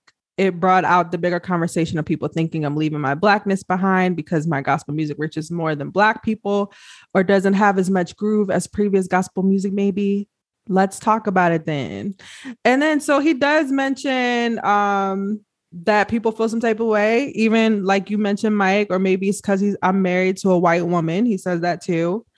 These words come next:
And then, um, he goes into saying, "Why are people so mad that my black doesn't look the way their black does or doesn't sound the way they want it or think it should?"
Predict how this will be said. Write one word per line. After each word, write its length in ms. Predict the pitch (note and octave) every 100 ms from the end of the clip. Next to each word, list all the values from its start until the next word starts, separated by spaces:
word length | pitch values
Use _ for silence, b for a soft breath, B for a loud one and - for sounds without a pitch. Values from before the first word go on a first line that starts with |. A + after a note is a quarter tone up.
| b b b b b
And 280 | - G#3 G#3
then, 640 | G#3 G3+ G3 G3 F#3+ F#3+ -
um, 640 | G3+ G3 F#3+ F3+ F3+ G3 _ _ _ _ _ -
he 160 | C4 B3+
goes 200 | C4 C4+
into 220 | C4+ B3
saying, 340 | - A#3+ G#3+
"Why 180 | G#3+ C4
are 40 |
people 300 | D4+ C#4 C#4+
so 240 | - C4 A#3+
mad 360 | A3 G#3 G#3+
that 120 | G3+ F#3+
my 140 | F#3+
black 280 | F3 F#3+ G3
doesn't 280 | G#3 G3 F#3+
look 200 | F#3 -
the 80 |
way 400 | F3+ F#3 F3+ F#3 G3
their 280 | E3 F#3+ G#3+
black 400 | F#3 E3+ E3 -
does 400 | D#3 D3+ D#3+ E3
or 120 | E3+
doesn't 260 | F#3+ F#3+
sound 360 | G3 G#3+ G#3 A3+
the 80 | G3
way 180 | E3+ D#3+
they 200 | D#3+ E3
want 220 | E3 D#3+
it 220 | D#3+ D#3 -
or 140 | - D#3+
think 260 | - E3+
it 120 | D#3+ E3+
should?" 360 | F3+ D3+ C#3+